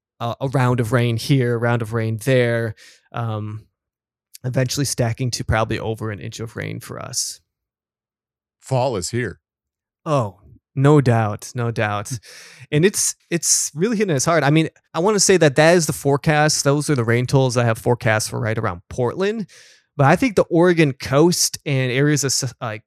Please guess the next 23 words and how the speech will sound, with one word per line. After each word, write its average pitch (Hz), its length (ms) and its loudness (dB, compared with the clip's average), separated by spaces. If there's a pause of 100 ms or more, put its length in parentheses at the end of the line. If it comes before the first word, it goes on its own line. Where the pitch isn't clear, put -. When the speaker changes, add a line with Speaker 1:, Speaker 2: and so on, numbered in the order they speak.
Speaker 1:
Southwest 127 1000 -4
Washington 135 1080 -2
and 113 420 -10
even 143 220 -8
extending 143 520 -2
up 131 140 -2
to, 123 300 -4
like, 101 180 -6
Cowlitz 131 540 -2
County 131 440 -2
into 110 220 -6
the 117 100 -4
hills, 120 400 2
a 107 60 -8
battleground, 120 680 -2
like, 107 180 -10
they 147 120 -4
could 196 180 -6
potentially 160 440 -4
pick 151 200 0
up 143 200 2
two 143 300 2
to 117 240 2